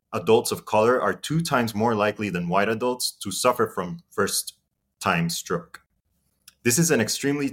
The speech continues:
time-sensitive condition, and it's where the common phrase of "time is brain" comes from. Swiftly reestablishing blood flow to the brain is critical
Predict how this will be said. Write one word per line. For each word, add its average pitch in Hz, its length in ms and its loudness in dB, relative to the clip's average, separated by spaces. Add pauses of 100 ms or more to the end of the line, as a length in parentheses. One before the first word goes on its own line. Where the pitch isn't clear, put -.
(120)
time-sensitive 143 800 0
condition, 95 420 -2
and 92 140 -2
it's 98 180 -4
where 110 280 4
the 98 180 -2
common 120 380 -2
phrase 104 400 0
of 87 260 -4
"time 104 300 0
is 92 100 -6
brain" 92 340 -4
comes 107 280 -4
from. - 260 -18 (680)
Swiftly 151 760 -2
reestablishing 113 800 -2
blood 101 260 -4
flow 120 220 0
to 92 320 -6
the 87 340 -2
brain 135 500 0 (360)
is 104 260 -6
critical 127 640 -2